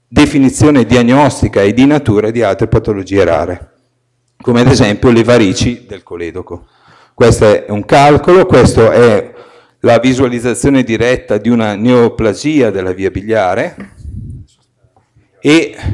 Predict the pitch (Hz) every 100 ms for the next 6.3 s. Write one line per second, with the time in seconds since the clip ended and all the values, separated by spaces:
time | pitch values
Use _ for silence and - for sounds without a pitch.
0 | - - 165 - 190 - 175 165 160 156
1 | 170 175 - - - _ 170 170 170 156
2 | 190 147 139 135 - 143 156 160 156 185
3 | 131 117 135 151 127 110 104 113 107 123
4 | 120 117 147 147 120 104 - 113 123 117
5 | 117 - - 101 107 113 117 113 131 -
6 | 98 87 107